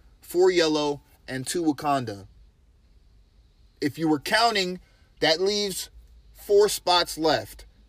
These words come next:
I'm gonna go ahead and add the final four cards being Mantis to this list. She's a two mana, two three. When she dies, she becomes a resource. So, whew.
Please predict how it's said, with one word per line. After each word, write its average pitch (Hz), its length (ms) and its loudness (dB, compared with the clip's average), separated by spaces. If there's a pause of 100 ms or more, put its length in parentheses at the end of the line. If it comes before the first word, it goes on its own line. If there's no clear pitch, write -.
(300)
I'm 220 240 0
gonna 220 180 0
go 202 220 2
ahead 180 240 6
and 156 240 -4
add 156 380 0 (400)
the 143 80 -2
final 175 340 2
four 170 260 0
cards 160 380 0
being 135 320 0
Mantis 135 540 -4
to 135 120 -4
this 120 240 -4
list. 113 440 -8 (400)
She's 120 240 -8
a - 20 -10
two 180 300 -8
mana, 165 260 -2
two 175 260 -8
three. 147 400 2 (440)
When 135 160 -4
she 160 160 -8
dies, 143 320 2
she - 100 -8
becomes 127 380 -8
a 117 40 -10
resource. 113 580 -14 (580)
So, 175 400 4 (2750)
whew. 440 320 12